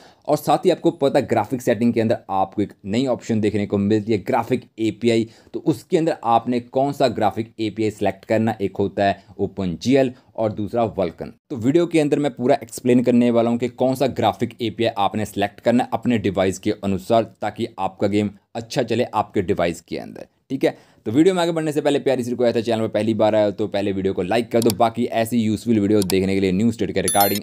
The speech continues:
आप चैनल को सब्सक्राइब भी कर सकते हो। चलिए यहाँ पर हम टाइम नहीं वेस्ट करते, वीडियो में आगे बढ़ते हैं। तो पहले बात करते हैं ग्राफिक सेटिंग के बारे में। पहली ऑप्शन आती है परफॉर्मेंस फ्रेम रेट। तो यहाँ गाइस जितना आपके डिवाइस के अंदर ज़्यादा एफ़पीएस आपको शो करता है, तो पहले गाइस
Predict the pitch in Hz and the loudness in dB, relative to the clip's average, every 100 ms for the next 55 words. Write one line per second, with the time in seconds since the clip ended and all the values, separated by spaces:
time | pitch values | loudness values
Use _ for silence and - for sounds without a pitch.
0 | - 98 - 101 92 101 - 98 - 90 | -4 -4 -2 -4 -2 -6 -2 -4 -2 -4
1 | 85 101 98 82 80 78 73 107 113 117 | -2 -2 -2 -2 -2 -4 -4 0 0 0
2 | 120 113 113 120 117 113 - 117 156 135 | -4 -4 -2 -2 -2 -2 -2 -2 0 -2
3 | _ _ 139 165 156 117 90 85 85 78 | _ _ 0 4 4 2 -2 -6 -6 -8
4 | 67 _ - 120 147 170 127 131 131 127 | -10 _ -16 -4 0 0 2 2 2 0
5 | 135 110 107 - 113 - 123 160 160 131 | -2 0 0 -2 -4 -2 0 2 2 2
6 | 131 127 131 127 107 107 113 - 117 107 | 2 2 2 -2 0 2 2 0 0 0
7 | 98 - 110 104 104 98 - 117 117 117 | 0 0 0 0 -6 -4 2 4 6 4
8 | 113 _ - 127 131 101 90 87 - _ | -2 _ -14 -2 0 0 0 -4 -6 _
9 | 123 120 139 143 131 113 95 127 170 175 | -2 0 0 0 -2 -4 -10 -8 -4 -2
10 | - 123 - 127 107 101 101 95 107 82 | 0 -2 0 -2 0 2 0 0 -4 0
11 | 101 101 98 104 - 113 101 - 98 - | 0 0 0 -6 -6 -8 -10 -4 -4 -2
12 | 98 - 107 131 123 104 - 107 117 - | -6 -2 0 2 2 0 0 -4 -2 -2
13 | 104 101 98 98 95 | -2 0 0 0 -2